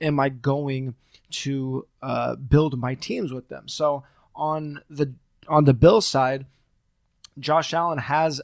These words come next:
a deeper set of weapons, so he's going to be, even though he does have a ton of rushing upside, he's going to be the quarterback in this game that I'm more likely to build really heavy stacks with, maybe full game stacks, four or five Bills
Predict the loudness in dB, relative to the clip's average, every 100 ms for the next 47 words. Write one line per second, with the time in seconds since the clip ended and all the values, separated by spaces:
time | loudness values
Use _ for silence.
0 | -8 -4 0 2 2 2 0 -2 -2 -4
1 | -4 -10 -8 -8 -8 -6 -8 -4 -2 -2
2 | -4 -4 -4 -4 -2 -2 2 0 0 -2
3 | 0 -2 -2 -4 -4 -2 -2 -4 -4 -10
4 | -10 -8 -8 -8 -18 -20 -14 -6 -6 -4
5 | -6 -4 -4 -2 -2 -6 -6 -6 -4 -4
6 | -6 -8 _ -6 -4 -4 -2 -4 -2 -6
7 | -12 -20 -6 -4 -4 -6 -8 -4 -2 -4
8 | -4 -6 -4 0 0 0 -2 -4 -2 -6
9 | -6 -8 -4 -4 -4 -10 -8 -4 -2 -2
10 | -2 -2 -2 0 -2 -4 -8 -8 -12 -16
11 | -20 -16 2 6 6 2 0 0 0 0
12 | 2 2 -2